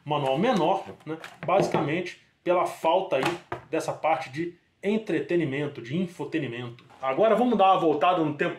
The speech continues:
legal, legal mesmo. Olha o que que eu consegui pra mostrar pra vocês, cara. Olha que beleza. Manual do proprietário da variante dois, cara. Esse manual é de uma variante dois, mil novecentos e setenta e oito.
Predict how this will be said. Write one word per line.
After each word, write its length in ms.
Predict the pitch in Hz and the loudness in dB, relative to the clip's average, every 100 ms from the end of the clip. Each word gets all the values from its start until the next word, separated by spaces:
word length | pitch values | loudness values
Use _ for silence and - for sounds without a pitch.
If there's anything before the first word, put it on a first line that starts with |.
| - | -2
legal, 640 | 160 214 147 190 175 - - | 2 4 6 6 6 4 -2
legal 420 | 165 196 180 208 | 2 4 6 4
mesmo. 300 | 180 185 127 - | 4 0 -2 -2
Olha 200 | 208 220 | 0 2
o 20 | |
que 120 | 208 | 2
que 60 | 202 | -2
eu 60 | 190 | -2
consegui 360 | 196 156 175 | -2 -4 -6
pra 100 | 170 | -2
mostrar 240 | 156 147 160 | -2 -2 -4
pra 100 | 147 | -2
vocês, 340 | 143 135 123 | -4 -4 -4
cara. 360 | 143 127 117 - - - - _ _ _ _ _ _ _ _ | -2 -4 -4 -16 -16 -16 -16 _ _ _ _ _ _ _ _
Olha 180 | 190 196 | -2 -2
que 60 | 180 | 0
beleza. 380 | 151 135 - - _ _ _ _ | 2 2 0 -10 _ _ _ _
Manual 420 | 156 202 185 214 | -2 0 4 4
do 100 | 220 | 4
proprietário 720 | 214 190 180 156 - 151 156 - | 0 -2 0 0 2 0 0 -2
da 160 | 151 151 | 0 2
variante 800 | 156 196 165 175 202 - - _ _ 135 | 4 4 4 2 0 -4 -16 _ _ -14
dois, 600 | 131 180 208 190 127 - | 0 8 8 8 4 -6
cara. 420 | - 104 104 - - | -12 -12 -12 -14 -2
Esse 320 | 202 214 190 | 0 0 0
manual 640 | 185 175 151 190 151 - 143 | -2 2 2 4 2 -2 -10
é 80 | |
de 60 | 135 | -4
uma 160 | 165 156 | -2 2
variante 440 | 165 165 170 - | 4 2 -4 -4
dois, 200 | 160 160 | -2 0
mil 160 | 160 220 | 0 0
novecentos 300 | - 185 170 | 0 -4 -6
e 40 | |
setenta 240 | 175 170 | -6 -2
e 80 | 147 | 0
oito. 340 | 143 208 208 | 2 2 0